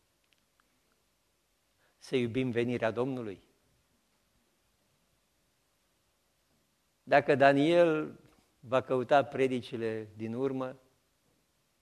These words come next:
înainte de accident, predica a fost să iubim venirea Domnului. Era frământarea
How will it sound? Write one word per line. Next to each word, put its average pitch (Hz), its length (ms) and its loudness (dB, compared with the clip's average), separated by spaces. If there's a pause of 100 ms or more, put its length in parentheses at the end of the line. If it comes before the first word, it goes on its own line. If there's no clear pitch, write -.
(260)
înainte 135 420 -4
de 135 100 4
accident, 127 540 0
predica 123 380 -2
a 113 40 4
fost 127 260 -8
să - 80 -8
iubim 120 360 -2
venirea 120 400 -2
Domnului. 110 420 -6
Era 120 160 -2
frământarea 113 1120 -4